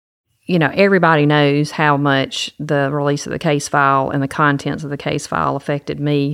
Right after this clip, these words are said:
personally. But just this whole,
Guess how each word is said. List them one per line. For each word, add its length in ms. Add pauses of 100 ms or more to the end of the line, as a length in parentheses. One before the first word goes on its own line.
personally. 760 (360)
But 160
just 300
this 140
whole, 500